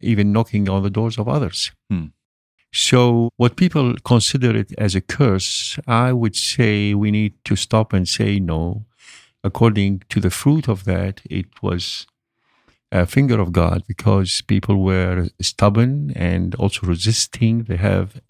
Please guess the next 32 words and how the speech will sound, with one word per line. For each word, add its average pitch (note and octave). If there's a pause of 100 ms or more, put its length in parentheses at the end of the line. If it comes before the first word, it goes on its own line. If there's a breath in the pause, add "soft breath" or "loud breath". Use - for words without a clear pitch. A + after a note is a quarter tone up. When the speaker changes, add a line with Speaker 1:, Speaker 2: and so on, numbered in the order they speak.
(160)
Speaker 1:
also G#2+
rebellion G#2+
hearts, F#2+ (640)
and G2
they F#2+
were F#2+
not G2
giving F#2
ears G2 (180)
to -
God F#2+ (120)
to -
speak -
or E2
obey. A2+ (260)
Speaker 2:
Hmm. E2 (360 loud breath)
Speaker 1:
So, A2
uh, G#2 (120)
we A#2+
force D3
him G2+ (580)
for, F2+
uh, F#2+ (180)
this F#2+
punishment. - (300)
Speaker 2:
Hmm. F2 (280 loud breath)
Speaker 1:
Just -
like B2+
the G#2
people G#2
of F2
Israel F#2+